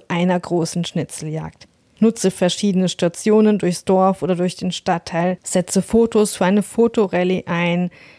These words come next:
stelle Fragen und lass vielleicht dabei auch einen Geocache suchen, falls einer auf deiner Route ist und ins Konzept passt. Lass mich nochmal alle Punkte zusammenfassen. Ich finde es wichtig, dass sich Kinder gut orientieren können, weil es letztendlich ihre eigene Sicherheit stärkt.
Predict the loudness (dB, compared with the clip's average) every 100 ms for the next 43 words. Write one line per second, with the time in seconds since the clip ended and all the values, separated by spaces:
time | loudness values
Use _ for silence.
0 | _ -2 2 2 2 -2 -6 -4 -2 -2
1 | 0 0 0 -2 -2 2 2 0 -4 -4
2 | -2 -2 -2 -2 0 -2 0 -2 -2 -2
3 | 0 0 -2 -6 _ 0 0 2 0 -4
4 | -2 -4 -2 -4 0 0 0 0 2 2
5 | 0 -2 0 0 0 -2 0 -2 0 -2
6 | -2 -10 -2 2 2 -2 -4 -4 -4 -2
7 | -2 -2 -6 -8 -12 -10 -12 -16 -20 _
8 | _ _ _ _ 0 2 2 4 4 2
9 | 2 2 2 0 0 -4 -6 -2 -2 -2
10 | -6 -8 -6 -6 -8 _ _ _ _ 0
11 | 2 2 2 0 0 -2 -2 -4 -2 -4
12 | -4 -10 -12 0 2 4 2 2 0 2
13 | 0 2 0 0 2 2 2 0 2 0
14 | -2 -2 -4 -2 -4 -2 0 -2 -2 0
15 | 0 2 0 0 -4 -2 -4 -6 -8 -6
16 | -6 -6 -10